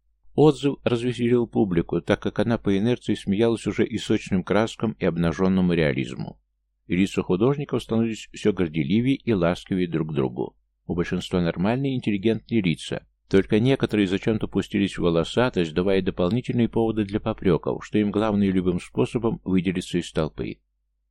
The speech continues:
Не знают бедняги, что победить можно только результатом, а не волосатостью. Не хотелось уходить, терять смутную идиотскую надежду, что как-то можно будет остаться среди этих людей, которые стали бы гордиться и им тоже.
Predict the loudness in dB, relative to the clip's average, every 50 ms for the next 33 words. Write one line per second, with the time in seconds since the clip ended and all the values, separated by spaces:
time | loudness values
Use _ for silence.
0 | _ -4 -2 -2 0 2 2 2 2 2 0 0 0 0 2 2 0 0 -2 -4
1 | -6 -8 -8 -8 -6 -4 -4 -2 -2 -4 -4 -2 -2 -4 -4 -2 -2 -4 -4 -2
2 | -2 -2 -2 -2 0 0 0 0 0 -2 -4 -4 -2 -2 -4 -4 -4 -2 -2 0
3 | 0 2 0 -2 -2 -4 -4 -4 -4 -4 -6 -10 -16 -16 -16 -16 -16 -16 _ _
4 | _ _ _ _ _ _ _ _ _ _ _ _ _ _ _ _ _ _ _ _
5 | _ -10 -6 -4 -2 -2 0 2 2 0 0 0 -4 -4 -2 0 -2 0 0 -2
6 | -4 -4 -8 -14 _ _ _ _ _ 0 2 4 4 2 0 -2 -2 -2 -2 -2
7 | 0 0 0 0 2 2 2 2 2 0 -2 -2 -2 0 0 0 0 -2 -2 -2
8 | -4 -8 -6 -6 -4 -4 -2 -4 -4 -2 0 2 4 4 2 2 2 0 -2 -2
9 | -2 -2 -2 -2 -2 -4 -4 -2 -2 -4 -4 -4 -6 -6 -4 -4 -2 0 0 0
10 | 0 -2 -6 -2 -2 -2 -2 0 -2 -2 -2 -2 -4 -4 -2 -2 -2 -2 -2 -2
11 | -2 -2 -2 -2 -2 -2 -2 -2 0 -2 -2 -4 -2 -2 -4 -4 -2 -2 -2 -2
12 | -2 -2 -2 -4 -2 -4 -4 -4 -4 -6 -10 -12 -12